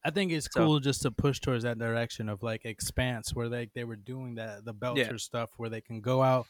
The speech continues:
Speaker 1: where, like, the technology gets to the point where they can actually travel space and, like,
Speaker 2: Yeah.
Speaker 1: collect different minerals and different things for economic purposes, bring 'em back, sell 'em or whatever.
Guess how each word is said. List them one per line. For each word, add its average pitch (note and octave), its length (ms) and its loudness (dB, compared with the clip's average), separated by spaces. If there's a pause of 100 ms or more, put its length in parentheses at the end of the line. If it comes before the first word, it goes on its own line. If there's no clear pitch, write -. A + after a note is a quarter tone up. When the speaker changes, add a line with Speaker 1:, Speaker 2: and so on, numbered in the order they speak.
(360)
Speaker 1:
where, C#3 120 2
like, C#3+ 200 -2
the D3 100 -4
technology D3+ 540 -2
gets C#3 240 0
to C#3 60 -8
the B2 60 -8
point C3 260 -8
where B2+ 100 -4
they A#2+ 100 -4
can A#2+ 140 -8
actually B2 320 -8
travel A#2 440 2
space A#2 540 -4
and, G#2 160 -8
like, G#2 180 -8 (300)
Speaker 2:
Yeah. B2+ 140 0
Speaker 1:
collect C#3 400 2
different B2+ 360 0
minerals C3 680 0
and A2 200 -4
different A#2+ 340 -6
things B2 260 -4
for A2 100 -12
economic B2+ 480 -4
purposes, A2+ 600 -4
bring B2+ 180 -4
'em A2+ 80 -6
back, A#2 300 -6
sell A#2 320 -8
'em A2 120 -10
or A2 60 -10
whatever. A2 380 -6